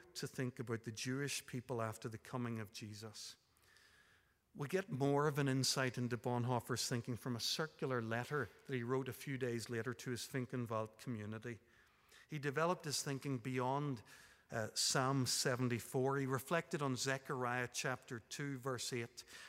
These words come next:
"For this is what the Lord Almighty says, 'The Glorious One has sent me against the nations that have plundered you.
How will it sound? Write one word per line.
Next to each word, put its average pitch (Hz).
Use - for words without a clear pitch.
"For 156
this 180
is 190
what 175
the 160
Lord 147
Almighty 135
says, -
'The 135
Glorious 175
One 147
has 127
sent 147
me 135
against 143
the 131
nations 123
that 127
have 113
plundered 135
you. 123